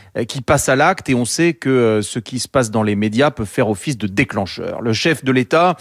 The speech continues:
a aussi demandé à ses ministres de laisser le ministère des Affaires étrangères et seul le ministère des Affaires étrangères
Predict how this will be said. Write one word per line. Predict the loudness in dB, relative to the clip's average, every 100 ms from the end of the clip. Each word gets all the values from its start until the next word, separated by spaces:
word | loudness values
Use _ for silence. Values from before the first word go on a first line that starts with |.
| -8 -6
a | 0
aussi | 0 2 0
demandé | 2 2 2
à |
ses | 0 0
ministres | 0 2 0 -2 -18 -16 -4
de | 0
laisser | 2 2 0
le |
ministère | 2 0 0 0 0
des | 0 0
Affaires | -2 -2
étrangères | -4 0 2 4 2 0
et | -2
seul | -2 0 2 2 -2 -8 -12
le | -6
ministère | -2 -2 -2 -2
des | -2 -2
Affaires | -2 -4
étrangères | -4